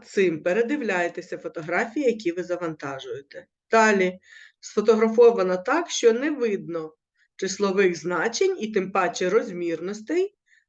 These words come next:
на згибі сторінки. Далі. Ось тут дівчина здала роботу, що ми в-, бачимо дуже красивий манікюр, який ми не повинні бачити,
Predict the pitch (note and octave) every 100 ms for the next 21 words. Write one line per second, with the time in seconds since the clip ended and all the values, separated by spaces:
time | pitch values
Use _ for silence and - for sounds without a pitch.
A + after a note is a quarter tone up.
0 | _ F#3 B3 D4+ - E3+ F#3+ F#3 G#3+ A3
1 | - _ - - F3+ F3 E3+ D3+ D3 -
2 | - _ _ _ _ _ _ _ _ _
3 | _ _ _ _ _ F3 G#3+ F#3+ C#3+ C#3
4 | - _ _ _ _ _ - A#3+ D#4 -
5 | B3 A3 - - - _ A2+ D#3 F3 A#3
6 | A#3 F#3+ E3+ D#3+ F3 F3 E3+ D#3 D#3 F#3+
7 | E4 - D4+ - A#3 A3 G#3 E3 D#3 D#3+
8 | F#3+ E3+ - D#3+ D#3+ D#3+ G3 F3 D#3+ D#3+
9 | D#3 F3 D#3+ E3 E3 E3 D#3 F3 G#3+ C#4+
10 | C#4+ C#4+ C#4 C4 B3+ B3+ C4 B3 A#3+ B3
11 | A#3 A#3+ A#3 A3 A3 A3 A3+ A3 A3+